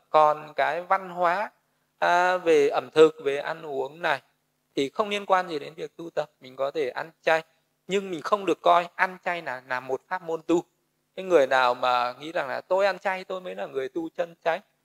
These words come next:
người kia ăn mặn là người tu, ờ, xấu, người bất tịnh", không được nghĩ như vậy.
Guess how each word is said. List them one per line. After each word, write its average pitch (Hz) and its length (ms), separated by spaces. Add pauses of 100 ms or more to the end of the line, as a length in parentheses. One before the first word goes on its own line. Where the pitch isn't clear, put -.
(180)
người 165 260
kia 170 120
ăn 170 180
mặn 165 220
là 139 80
người 135 380 (100)
tu, 160 340
ờ, 160 460
xấu, 165 460
người 151 140
bất 156 160
tịnh", 196 160 (120)
không 170 240
được 139 180
nghĩ 151 140
như 175 160
vậy. 160 100